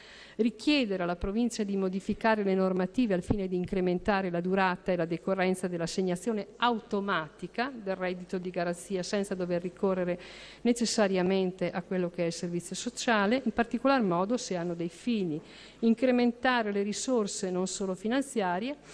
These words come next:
per qualificare i lavoratori e, oppure, mm, o trovare, creare, trovare delle opportunità di lavoro per i membri delle famiglie in difficoltà economiche. Mi pare che avevo anche presentato in, in delibera di bilancio un documento in cui chiedevo di,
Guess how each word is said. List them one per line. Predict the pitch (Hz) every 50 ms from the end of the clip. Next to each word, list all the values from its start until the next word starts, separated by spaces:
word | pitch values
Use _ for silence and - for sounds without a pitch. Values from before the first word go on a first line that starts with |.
| - - - - - - -
per | 262 269 254
qualificare | - 220 208 208 208 - 208 208 - 233 220 214
i | 214 208 202
lavoratori | 190 185 180 180 180 180 185 - - 247 226 202 190 208 277 311 - - -
e, | - 233 240 202 - - - - -
oppure, | - 170 - - 226 202 170 160 151 - - - -
mm, | 196 185 175 170 165 - -
o | - 202 180 202 214 - -
trovare, | - - 220 202 202 190 185 202 254 247 -
creare, | - - 220 208 185 165 170 202 240 240 - - 196 185 -
trovare | 196 196 185 185 190 190
delle | 190 196 190 185
opportunità | 180 - 190 185 - 196 190 196 190 220 196 185
di | 180 185
lavoro | 202 233 226 220 202 208 240 262
per | 254 - 208 202
i | 196
membri | 185 180 175 180 190 202 202
delle | 190 180 185 180
famiglie | - 190 190 196 196 190
in | 185 185
difficoltà | 180 180 - 208 - - 262 247 - - 156
economiche. | 156 175 - 202 190 185 160 156 170 175 180 - - 208 208 214
Mi | 202 185 180 175
pare | - 151 165 180 180
che | - 196
avevo | 180 180 175 175 170
anche | 170 170 180
presentato | 175 - 180 180 202 196 185 - - 156 156 160 170 - 185 180
in, | 180 180 175 170 165 - - - - - - - - - - -
in | - 190 175 170 170
delibera | 170 170 170 185 175 180 175
di | 175 180
bilancio | 180 196 185 160 131 127 165 165 - - - 180
un | 175 170 165 165
documento | 165 160 - - 180 170 147 156 165 -
in | 180 175
cui | - 175 175 175
chiedevo | - - - 160 165 147 151 156 170 170
di, | 165 160 165 156 151 143